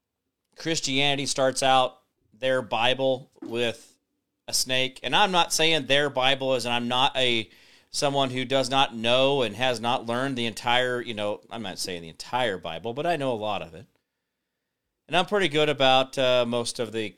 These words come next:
the topics and Bible, Bible references and understanding the concepts, 'cause I, this is the, I, I mean, I,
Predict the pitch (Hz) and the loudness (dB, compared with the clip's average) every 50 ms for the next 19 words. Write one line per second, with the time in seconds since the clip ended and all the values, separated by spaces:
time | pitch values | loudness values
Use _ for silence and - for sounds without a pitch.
0 | _ - 113 101 - - 127 120 113 - 127 123 123 - - 107 101 98 95 95 | _ -14 -14 -10 -6 -4 -2 -2 -2 -2 -2 -4 -4 -4 -6 -6 -6 -8 -12 -12
1 | 92 90 - 104 110 113 110 113 107 107 - 104 107 110 110 107 104 107 110 107 | -14 -10 -8 -4 -4 -4 -2 -2 -4 -6 -4 -4 -4 -4 -4 -4 -6 -6 -6 -6
2 | - - 113 98 - 110 107 104 95 101 95 104 110 107 95 - - 117 110 104 | -8 -10 -12 -12 -10 -10 -8 -8 -8 -8 -8 -10 -10 -10 -12 -12 -10 -10 -10 -10
3 | 101 95 - - 113 113 113 110 - 117 117 - - - 135 156 165 - 151 156 | -10 -12 -12 -10 -8 -8 -6 -6 -6 -6 -8 -8 -8 -6 -4 -2 -2 -2 0 -2
4 | - - 175 151 151 156 151 - - 139 151 151 - 120 127 143 143 147 160 156 | -2 -2 -4 -4 -2 -2 0 0 0 0 -2 -2 -4 -8 -8 -6 -4 -4 -4 -4